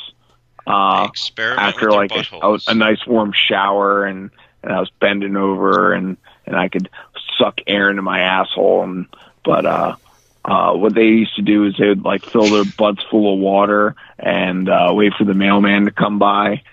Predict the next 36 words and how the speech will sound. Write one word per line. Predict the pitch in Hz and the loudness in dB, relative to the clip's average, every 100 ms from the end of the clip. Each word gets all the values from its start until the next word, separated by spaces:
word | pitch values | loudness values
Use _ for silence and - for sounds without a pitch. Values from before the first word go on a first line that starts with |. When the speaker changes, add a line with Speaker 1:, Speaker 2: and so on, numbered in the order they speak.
| _ | _
Speaker 1:
<laughs> | _ _ | _ _
and, | - - - 131 98 90 - | -8 -4 -2 0 0 -2 -2
and | 95 87 95 | 0 2 0
just, | 92 92 | -4 0
like, | 90 85 _ - | 0 0 _ -4
shoot | - - 120 101 | 2 6 6 8
water | 107 104 107 107 | 4 4 4 4
out | 104 | 4
of | |
their | 104 104 | 4 4
ass | 104 104 - | 4 2 0
on | 107 | -4
the | 98 95 | -4 -4
mailman's | 98 101 98 101 101 98 - - - | -4 -4 -2 -2 -2 -6 -8 -8 -2
Speaker 2:
<laughs> | 196 - 214 - 214 156 - _ _ _ _ - - - - _ _ - - | -4 0 -2 -2 -4 -6 -8 _ _ _ _ -14 -12 -10 -12 _ _ -20 -10
Why? | 139 - - | -8 -8 -4
Speaker 1:
and | - | 0
get | 107 - | 0 2
their | 104 | 2
ass | 104 107 - | 2 -2 0
kicked. | 131 110 - _ _ _ _ - - - - | -2 -2 -8 _ _ _ _ -18 -16 -16 -14
Speaker 2:
I | - 160 | -6 -4
was | 202 | -2
just | 175 147 | -2 -4
thinking | - 139 - 117 | -2 -4 -2 -6
if | 107 - 117 | -8 -12 -14
you | 117 | -16
could | - 139 | -12 -6
get | 117 120 | -4 -4
one | 113 117 | -6 -14
of | |
your | 104 95 | -12 -14
fart | - 110 110 - | -12 -8 -8 -8
buddies | - 95 90 87 - | -12 -10 -10 -12 -12
to, | - 101 90 | -12 -10 -6
uh, | 90 80 | -6 -6